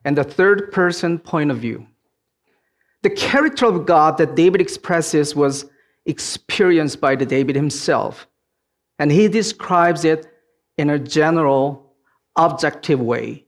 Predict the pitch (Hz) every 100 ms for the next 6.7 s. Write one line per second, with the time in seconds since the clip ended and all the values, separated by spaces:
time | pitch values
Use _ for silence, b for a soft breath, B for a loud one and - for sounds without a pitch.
0 | _ 135 127 113 139 113 117 - _ _
1 | _ _ _ _ _ - 139 202 269 269
2 | 254 208 220 - 208 202 196 175 165 190
3 | - 190 170 175 160 147 147 147 156 151
4 | 156 139 139 - - 196 214 208 - 135
5 | 120 - _ _ _ _ _ - 143 139
6 | - - 139 - 120 127